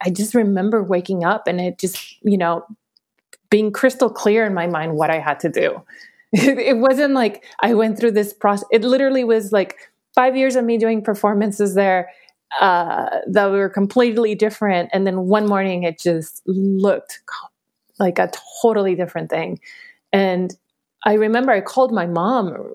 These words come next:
really shortly after I, I woke up, and I was like, "I, I think I need to do this." And I was like, "Mamina, I have this idea. What do you think?" And she's like, "Gordita, you have to come here,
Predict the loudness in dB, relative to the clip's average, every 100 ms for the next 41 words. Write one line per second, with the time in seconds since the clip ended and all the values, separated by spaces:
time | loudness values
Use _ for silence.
0 | -14 -2 2 2 2 0 -4 -2 0 0
1 | 0 0 -2 -2 0 0 0 0 0 0
2 | -2 0 0 0 -2 -4 -4 -4 -4 -4
3 | -6 -16 _ _ -10 -8 -8 -2 -2 2
4 | 0 0 0 0 2 0 -2 -10 -20 -20
5 | -20 -20 _ _ 2 2 0 0 0 2
6 | 0 -2 -12 -20 -20 _ 0 2 4 2
7 | -2 -4 -4 0 2 2 2 2 2 2
8 | 2 0 2 2 0 0 0 -2 -6 -4
9 | 0 0 0 0 2 0 -2 -18 -20 _
10 | _ _ 2 2 4 2 2 0 -2 -2
11 | 0 2 2 2 0 -8